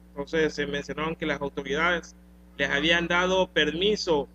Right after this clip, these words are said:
para pilotaje, para pilotaje, y ahí se armó un zipizape,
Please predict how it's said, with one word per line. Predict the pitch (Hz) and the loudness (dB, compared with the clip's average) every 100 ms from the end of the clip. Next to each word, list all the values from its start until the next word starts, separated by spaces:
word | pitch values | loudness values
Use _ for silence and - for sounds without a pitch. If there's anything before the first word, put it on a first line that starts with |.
| - - - | -20 -10 0
para | 156 156 151 | 2 2 0
pilotaje, | - 202 214 208 202 196 - 208 220 226 180 180 143 113 - - - - - - | -2 -2 -2 0 2 2 2 6 8 8 6 -2 -4 -6 -14 -20 -20 -20 -8 0
para | 151 151 - | 2 2 0
pilotaje, | 151 139 135 190 180 160 135 - - - | -2 -2 0 2 2 2 -2 -6 -16 -14
y | 196 202 214 220 | -4 0 6 6
ahí | 156 156 151 | 8 6 4
se | 165 | 2
armó | 170 170 175 | 0 0 0
un | 185 185 | 0 -2
zipizape, | 208 - 214 277 277 - 196 | -6 -4 -2 2 2 2 -2